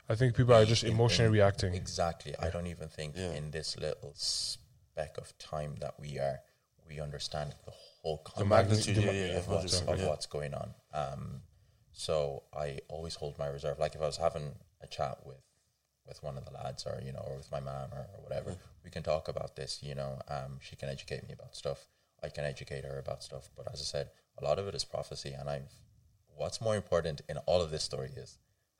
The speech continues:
Speaker 2: hang on, something that was spoken about
Speaker 3: Time ago.
Speaker 2: hundreds and hundreds and thousands of years ago
Speaker 3: Mm.
Speaker 2: is literally happening in our,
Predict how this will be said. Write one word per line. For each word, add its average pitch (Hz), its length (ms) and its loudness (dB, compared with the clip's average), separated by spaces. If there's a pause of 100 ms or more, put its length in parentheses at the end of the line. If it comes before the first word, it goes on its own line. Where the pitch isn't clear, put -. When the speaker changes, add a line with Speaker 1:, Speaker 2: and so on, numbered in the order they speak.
Speaker 2:
hang 87 160 -6
on, 69 140 -6 (340)
something 98 420 -8
that 92 200 0
was 71 440 -6 (580)
spoken 73 500 -6
about 65 320 -8 (360)
Speaker 3:
Time 98 180 -4
ago. 87 260 -6 (200)
Speaker 2:
hundreds 85 440 -6
and - 100 -14 (160)
hundreds 76 420 -10 (300)
and 71 120 -12 (160)
thousands 78 360 -6
of 67 100 -10
years 67 280 -6
ago - 240 -8 (200)
Speaker 3:
Mm. 95 200 -16
Speaker 2:
is - 80 -20 (140)
literally 73 260 -12
happening 71 300 -6 (160)
in 73 60 -8
our, 71 160 -4